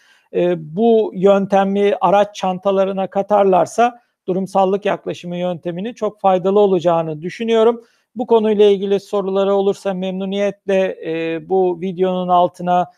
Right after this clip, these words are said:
yazabilirler veya, e, albertsorno nokta com web sitemize girip oradan iletişim formlarımızdan bize ulaşabilirler.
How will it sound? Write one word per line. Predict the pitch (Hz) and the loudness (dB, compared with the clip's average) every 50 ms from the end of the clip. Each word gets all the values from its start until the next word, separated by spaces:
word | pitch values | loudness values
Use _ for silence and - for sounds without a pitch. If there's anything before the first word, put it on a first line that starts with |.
| _ _ - | _ _ -4
yazabilirler | 180 180 156 190 196 180 190 185 190 175 165 180 196 220 - _ _ _ _ _ _ - | -2 -2 2 2 2 2 4 2 2 2 2 2 2 2 0 _ _ _ _ _ _ -2
veya, | 190 196 190 190 185 185 190 185 180 175 | 2 2 4 6 6 4 2 0 -2 -6
e, | 180 175 175 170 175 | -6 -4 -2 -2 -2
albertsorno | 185 - 185 180 180 170 190 190 - - - 190 180 185 180 | -2 0 0 0 2 2 0 -2 -2 -4 -8 -6 -6 -6 -4
nokta | 180 185 180 - 190 175 - | -6 -6 -6 -6 -10 -6 -4
com | 190 185 180 180 175 | -4 -4 -4 -4 -4
web | 190 180 | -4 -6
sitemize | _ - - - 185 175 175 165 151 180 180 175 | _ -10 -8 -6 -6 -6 -6 -6 -4 -4 -4 -4
girip | 151 156 185 180 202 196 _ _ _ - | -4 -4 -2 -2 -2 -2 _ _ _ -2
oradan | - 185 180 175 170 170 180 185 | 0 2 4 4 4 2 0 0
iletişim | 185 170 180 175 - - - 196 185 175 | 0 -2 -2 -2 -4 -6 -12 -10 -10 -4
formlarımızdan | - 180 175 170 170 170 170 165 165 160 165 156 143 147 196 196 185 175 | -2 -2 -2 -2 -2 -4 -4 -4 -4 -6 -8 -12 -4 -2 -2 -2 -2 -4
bize | 160 151 180 185 | -6 -2 -2 0
ulaşabilirler. | 180 175 180 165 - 185 180 170 175 180 185 165 156 175 220 240 | 0 0 0 -2 -2 -6 -6 -4 -2 -2 -2 0 2 2 0 0